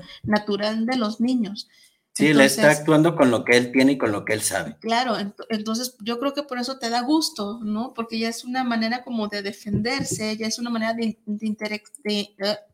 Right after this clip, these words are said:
Speaker 1: interactuar con el otro, <coughs> que es a lo mejor por como por, por, por escala, ¿no? Por, por escalerita, ¿no? Ya, ya dio este primer paso, porque era algo que a lo mejor tenía que ver entre los tres,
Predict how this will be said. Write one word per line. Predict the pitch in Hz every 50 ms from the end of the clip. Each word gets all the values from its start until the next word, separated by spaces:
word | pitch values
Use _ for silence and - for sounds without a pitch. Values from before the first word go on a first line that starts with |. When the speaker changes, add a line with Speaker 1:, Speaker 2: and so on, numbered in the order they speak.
| -
Speaker 1:
interactuar | 220 202 - 208 196 196 196 - - 226 220 226
con | 240 240 226
el | 214 208 214
otro, | 240 247 247 - 262 294 302 - - - - - - - - - _ _ _ _ _ -
<coughs> | 320 311 - - 294 294 - - - - - - - _ _ _ _ _ _ _ _ - - _ _ _
que | - 262 254 254 254 254 269
es | 294 302 - - - _ _ _ _ _ _ -
a | 220 214
lo | 220 214
mejor | 214 214 214 - 226 233 233 233 233 233 -
por | - 220 208 202 202 202 208 208 - _ _ 247 - _ _ _ -
como | 214 208 202 196 202
por, | - 202 196 196 - - - _
por, | 202 196 196 - -
por | - 202 202
escala, | 202 208 - - 226 226 214 202 202 196
¿no? | 196 214 226 226
Por, | 226 214 208 -
por | 208 202 208
escalerita, | 202 - - 220 208 208 208 208 233 226 233 233 208 190 190
¿no? | 202 208 226 240
Ya, | 233 226 -
ya | 214 220 233
dio | 240 262
este | 262 262 294
primer | 294 285 262 240 226 226 233 233
paso, | - 240 240 240 - 262 254 - - - - -
porque | - 226 220 220 233
era | 233 240
algo | 247 262 262 254
que | 247 233
a | 220
lo | 214 214
mejor | 214 220 - 226 226
tenía | 247 240 240 240 240
que | 247 247
ver | 247 247
entre | 247 254 254 233
los | 208 202 202 - -
tres, | - 185 175 - 220 - - -